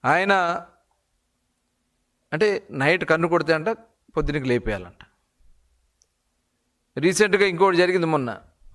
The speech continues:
వైఎస్ఆర్ పార్టీ వాళ్ళు ఏదో ధర్నాన్ని పెట్టి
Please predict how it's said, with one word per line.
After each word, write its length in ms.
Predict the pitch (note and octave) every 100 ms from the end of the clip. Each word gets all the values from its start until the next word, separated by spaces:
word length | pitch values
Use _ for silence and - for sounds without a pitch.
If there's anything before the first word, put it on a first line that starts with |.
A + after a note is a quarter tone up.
| _ _ _ _ _ _ _ _ _ -
వైఎస్ఆర్ 440 | C3 F3 - F#3+ -
పార్టీ 300 | F3+ E3+ F3+ D#3+ D#3+ _ _ _ _ _ _ _ _ _ _ -
వాళ్ళు 180 | C#3
ఏదో 160 | D#3 E3+ D#3
ధర్నాన్ని 440 | C3+ C#3+ E3 D#3+
పెట్టి 300 | C#3+ C3+ G#3